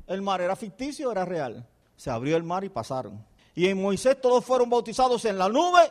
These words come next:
y en el mar". ¿Ficticio o real? Eso es real. "Y todos comieron del mismo alimento espiritual".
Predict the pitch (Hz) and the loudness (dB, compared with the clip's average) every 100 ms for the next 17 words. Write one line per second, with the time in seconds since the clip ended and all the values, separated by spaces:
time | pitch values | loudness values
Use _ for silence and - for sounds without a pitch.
0 | 196 185 175 170 190 175 139 - _ _ | 0 -6 -6 -6 -4 -4 -8 -16 _ _
1 | - 139 - 262 254 262 180 151 147 139 | -12 -10 -8 -10 -4 -2 -2 -2 -4 -6
2 | 120 151 160 170 196 156 - _ _ _ | -6 -6 -4 -4 -4 -8 -18 _ _ _
3 | 190 202 269 285 285 269 262 294 294 277 | -6 2 4 4 4 0 4 4 6 4
4 | 254 262 294 294 285 254 294 302 311 302 | 2 0 -2 0 0 0 -2 4 4 4
5 | 269 240 233 262 277 226 156 | -2 -4 4 8 8 6 -4